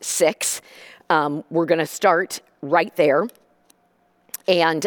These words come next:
we're actually gonna start in verse five. So listen and read along with me.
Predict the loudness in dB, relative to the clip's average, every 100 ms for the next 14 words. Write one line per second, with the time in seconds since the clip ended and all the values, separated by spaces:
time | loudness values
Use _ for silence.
0 | 0 4 4 2 -2 -2 0 0 -2 0
1 | -2 0 0 -2 -4 0 0 0 -4 0
2 | 0 0 -4 -4 -4 -2 -2 0 0 0
3 | -2 -4 -12